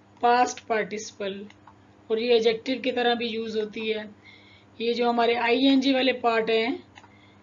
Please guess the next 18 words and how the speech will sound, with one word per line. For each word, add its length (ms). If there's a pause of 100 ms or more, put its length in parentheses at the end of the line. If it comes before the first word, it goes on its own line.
(240)
ये 120
आईएनजी 440
वाले 200
part 300
हमारे 240
कहलाते 380
हैं 300
present 680
participle, 680 (640)
और 120
ये 240
भी 180
adjective 420
की 100
तरह 200
यूज़ 320
होते 220
हैं, 320